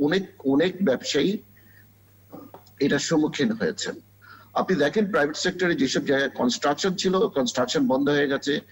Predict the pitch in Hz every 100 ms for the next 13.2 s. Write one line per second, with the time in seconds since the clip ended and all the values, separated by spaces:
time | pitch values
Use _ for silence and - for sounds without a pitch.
0 | - - - 151 135 - 143 160 160 -
1 | 175 170 - 170 135 127 127 131 - 151
2 | - - - - - - - - - 107
3 | 135 180 - - - - - 120 - 180
4 | 175 185 - 180 - - 285 - - -
5 | 202 196 170 123 120 151 170 196 - -
6 | - 147 - 165 185 180 - 156 156 214
7 | - - - - _ - 113 156 139 156
8 | 165 320 - - 117 123 123 180 175 165
9 | 160 160 160 156 160 110 120 165 - 143
10 | - - - 120 - 120 117 - 160 151
11 | 147 175 220 - - - - - - -
12 | 143 185 165 117 120 123 117 110 135 -
13 | -